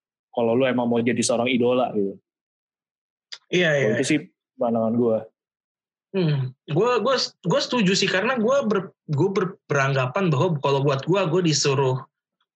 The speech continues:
Speaker 2: eh, gua, gua sepakat sama, sama yang lu bilang bahwa memang sebenarnya sepaket ya. Idealnya adalah mereka tentunya punya in-ring yang oke, karakter juga kuat gitu.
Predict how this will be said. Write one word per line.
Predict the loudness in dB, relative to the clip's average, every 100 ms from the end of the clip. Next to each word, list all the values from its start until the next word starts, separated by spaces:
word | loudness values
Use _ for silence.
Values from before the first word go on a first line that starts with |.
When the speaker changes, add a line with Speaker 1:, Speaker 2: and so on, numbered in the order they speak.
| _ _
Speaker 2:
eh, | 0
gua, | 2 2
gua | 2 0
sepakat | 0 -2 0 0
sama, | 2 2 2
sama | 2 0
yang | 2 2
lu | 2
bilang | 2 2 0 -2
bahwa | -4 -2 0 -2 -2
memang | -2 0 0
sebenarnya | 0 0 0 -2
sepaket | -2 -4 -2 -4
ya. | -6 -10 -14 -20 -18 -10 -2
Idealnya | 2 2 2 2 2 2
adalah | 2 2
mereka | 2 0 0 -2
tentunya | 0 -2 0 2 2 2 0
punya | -2 0 2 2 0 -2
in-ring | -2 0 0
yang | 0
oke, | 0 0
karakter | 0 0 -2 -2
juga | 0 -2
kuat | -2 -4 -4
gitu. | -12